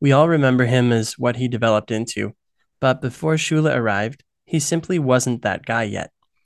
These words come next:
When Shula came in, he and Carl Tassif taught Zonka how to run with the football.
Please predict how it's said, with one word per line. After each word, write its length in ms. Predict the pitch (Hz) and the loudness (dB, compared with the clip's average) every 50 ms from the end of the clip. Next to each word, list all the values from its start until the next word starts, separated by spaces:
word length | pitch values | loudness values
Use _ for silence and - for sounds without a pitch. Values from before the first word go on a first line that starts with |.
| _ _ _ - | _ _ _ -8
When 200 | - 117 113 113 | -6 -4 -4 -4
Shula 380 | 113 - - 147 151 156 151 151 | -4 -4 -2 -2 0 -2 -2 -2
came 260 | - 156 139 131 123 | 0 0 0 2 2
in, 280 | 120 120 135 147 - _ _ _ | 0 0 -2 -4 -8 _ _ _
he 340 | _ - 180 180 185 190 - | _ -6 -4 -4 -4 -4 -4
and 220 | 143 135 127 123 120 | -4 -4 -4 -4 -4
Carl 260 | - - 139 143 135 | 0 0 2 2 2
Tassif 600 | 139 - 143 139 127 - - 107 101 - - - _ _ _ _ _ _ _ - | 0 -2 -2 -2 -2 -2 -4 -8 -10 -10 -12 -20 _ _ _ _ _ _ _ -6
taught 280 | - 151 160 165 - | -2 0 0 0 0
Zonka 400 | 143 139 127 127 123 - 131 120 | 0 0 0 0 0 -2 -4 -2
how 120 | 117 135 127 | 0 0 0
to 80 | 120 | 0
run 260 | 117 120 113 117 120 | 0 0 -2 0 -2
with 100 | 117 117 | -2 -4
the 60 | - 113 | -4 -6
football. 500 | - - 113 - - - 85 101 - | -6 -6 -8 -8 -6 -8 -8 -8 -10